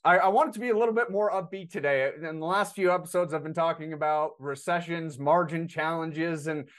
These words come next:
so I wanted to bring some good news today, which is that the housing market is in the recovery phase of the economic cycle. So here at I T R, we refer to that as phase A recovery.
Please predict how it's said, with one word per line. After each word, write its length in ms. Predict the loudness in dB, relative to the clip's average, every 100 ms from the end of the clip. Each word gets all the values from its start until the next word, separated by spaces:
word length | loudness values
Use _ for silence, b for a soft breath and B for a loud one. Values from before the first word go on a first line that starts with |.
| B 4
so 120 | 6
I 40 |
wanted 280 | 6 4 0
to 80 | 2
bring 180 | 2 2
some 240 | 0 0
good 240 | 2 2
news 340 | 0 -2 -2 -4
today, 380 | -2 0 0 -2
which 300 | -4 -6 -6
is 220 | -6 0
that 320 | 2 2 -2 b _
the 80 | -2
housing 460 | 2 0 0 -2 -2
market 420 | 0 -2 -4 -6
is 140 | -6
in 140 | -6 -4
the 80 |
recovery 600 | -2 -2 0 -2 0 -4
phase 640 | -2 -4 -2 -4 -6 -12 -20 B B B 6
of 400 | 8 8 2 -2
the 180 | 4 4
economic 560 | 4 0 0 0 -2 -4
cycle. 400 | -2 -2 -2 -2
So 260 | 2 2
here 200 | 4 2
at 100 | 4
I 140 | 4 2
T 200 | 0 2
R, 240 | 2 0
we 120 | -4
refer 380 | -8 -6 -2 -2
to 80 | 0
that 260 | 2 2 -2
as 320 | -4 -6 -10 _
phase 420 | 0 0 -2 -6 -8 -2
A 420 | 2 2 0 -4
recovery. 640 | -10 -2 0 2 0 -4